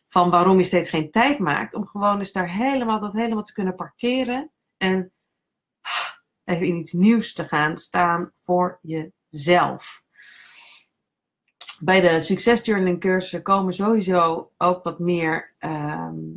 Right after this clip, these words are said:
meditaties. Hè, wat ik al eerder zei, de dankbaarheid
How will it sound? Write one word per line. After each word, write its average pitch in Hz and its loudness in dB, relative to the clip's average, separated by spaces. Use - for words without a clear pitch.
meditaties. 196 0
Hè, 220 0
wat 226 2
ik 214 -2
al 190 -2
eerder 196 -2
zei, 180 2
de 170 0
dankbaarheid 190 2